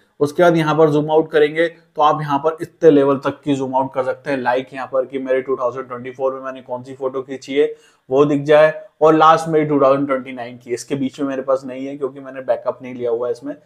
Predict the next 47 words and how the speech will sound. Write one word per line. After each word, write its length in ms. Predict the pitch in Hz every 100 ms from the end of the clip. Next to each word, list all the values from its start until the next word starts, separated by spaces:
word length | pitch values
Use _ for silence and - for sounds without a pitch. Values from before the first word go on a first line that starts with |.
| _ _ -
मोबाइल 260 | 117 127
चेंज 260 | 123 127 123
किया 120 | 127
था 80 | 139
उसमें 220 | 139 139
मैंने 160 | 131 143
बैकअप 360 | 123 - 117 120
नहीं 100 | 104
लिया। 160 | 104 - _ _ -
तो 40 |
आप 180 | 135 147
यहाँ 160 | 147 147
पर 120 | 151
इसको 200 | 147 147
जूम 200 | 139 143
आउट 180 | 147 143
करते 240 | 143 143
जाएंगे 300 | 143 143 147
तो 140 | 147
उसके 200 | 139 -
बाद 180 | 147 143
आप 220 | 139 135 -
यहाँ 120 | 131
पर 260 | 151 151 - _ _
मंथली 420 | 147 165 170 202 202
अरेंज 300 | 147 143 139
करते 300 | 139 120 131
जाएंगे, 280 | 123 127
लाइक, 300 | 127 127 131 _ _ _ -
अ, 160 | 127 127
दिसंबर 440 | 123 123 131 131 127
ट्वेंटी 340 | 127 127 127
नाइन, 380 | 127 127 127 123
जून 400 | 127 131 131 131
दो, 100 | 123
ट्वेंटी, 480 | 123 - 127 131 123 120 -
टू 60 |
थाउजेंड 240 | 127 123 123
ट्वेंटी 180 | 123
फ़ोर, 260 | 123 131 123
जुलाई 320 | 123 123 123
टू 140 | 127 131
थाउजेंड 240 | 120 120
ट्वेंटी 200 | 123 123
फ़ोर, 440 | 120 127 135 135 _ _ _ -
then 260 | 135 143 143 - _ _ _ _ _ _ 123
ये 200 | 135